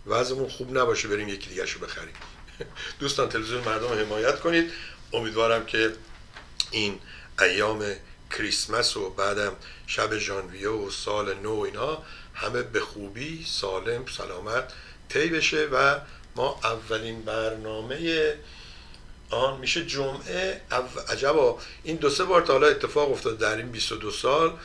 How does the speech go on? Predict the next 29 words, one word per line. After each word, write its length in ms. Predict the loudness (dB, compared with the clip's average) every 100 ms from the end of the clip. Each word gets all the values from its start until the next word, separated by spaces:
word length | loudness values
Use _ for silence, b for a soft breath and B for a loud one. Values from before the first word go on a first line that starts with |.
| B B B -2
که، 340 | 2 2 2 B B B B B -14 -6
اه، 100 | -4 -4 -8 -12 -8 -6
کریسمس 500 | -2 0 6 6 8
و 80 | 2
چیز 260 | 2 0 0
همیشه 320 | 2 2 6
یه 180 | 8 8
هفته 320 | 6 0 -6
فاصله 440 | -2 0 0 -2
دارن. 260 | 0 0 -2 B B B B B
بعد 420 | 6 6 6 2 2
درست، 520 | 8 8 8 2 -2 B B B -6
اه، 120 | -4
ما 220 | 0 2
دو 220 | 2 4
روزش 360 | 4 4 2 2
رو 140 | 4
مجبور 480 | 6 6 4 2 0
می‌شیم 300 | 2 0 0
بیایم 240 | 2 4 4
سر 320 | 6 6 6
کار. 300 | 2 -2 -2 B B B -4
امروز 280 | 0 0 0
پسر 280 | 2 6 8
من 200 | 6 4
به 60 | 2
من 200 | 2 4
گفت 200 | 2 4
که 260 | 2 2